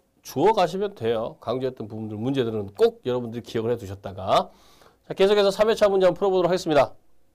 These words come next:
육십일 번. 자동화재 탐지 설비의 감지기의 작동과 연동해서 분말 소화 설비, 자동식, 자, 강조했던 문제입니다. 또 이젠 분말 소화 설비, 뭐 이산화탄소, 청정했지만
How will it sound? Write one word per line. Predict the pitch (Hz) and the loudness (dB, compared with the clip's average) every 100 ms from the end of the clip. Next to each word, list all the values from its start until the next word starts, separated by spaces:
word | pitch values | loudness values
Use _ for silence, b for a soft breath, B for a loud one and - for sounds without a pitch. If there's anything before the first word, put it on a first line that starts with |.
| _ _ _ _ _ _ _ _ - b b b b | _ _ _ _ _ _ _ _ -20 b b b b
육십일 | 160 196 208 | 0 4 8
번. | 170 196 - b b b _ | 8 6 0 b b b _
자동화재 | - 160 247 262 254 | 0 4 8 8 6
탐지 | 247 240 240 226 | 4 2 2 2
설비의 | 220 226 208 208 190 | 4 4 4 4 4
감지기의 | - 147 214 226 208 220 196 208 196 | 0 0 2 -2 -4 -4 0 0 0
작동과 | 151 147 190 175 160 | -4 -2 0 4 4
연동해서 | 135 160 175 175 143 113 170 202 b b _ | 2 2 2 4 6 6 6 2 b b _
분말 | - 135 160 190 226 226 | -4 0 4 6 6 4
소화 | - 208 196 196 | 2 2 4 4
설비, | 190 170 143 139 98 b b b b | 2 -2 2 0 0 b b b b
자동식, | - 117 208 277 240 233 - | -4 6 8 8 4 0 -2
자, | 107 95 b b _ _ _ | -6 -6 b b _ _ _
강조했던 | - 175 247 285 269 254 254 233 | 0 4 6 6 6 6 6 4
문제입니다. | 170 165 147 120 104 95 | 4 4 4 4 0 2
또 | - 180 - b b b b | 6 6 4 b b b b
이젠 | 165 165 120 | 2 2 2
분말 | 160 196 233 233 226 | 0 4 8 8 8
소화 | 220 226 | 8 6
설비, | 214 214 214 214 208 208 202 | 6 6 6 4 0 -2 0
뭐 | 131 123 110 | 2 4 2
이산화탄소, | 117 175 190 190 196 202 190 190 190 | 2 6 6 6 4 4 4 4 2
청정했지만 | 190 226 226 220 202 190 185 175 | 0 -4 0 2 2 0 2 2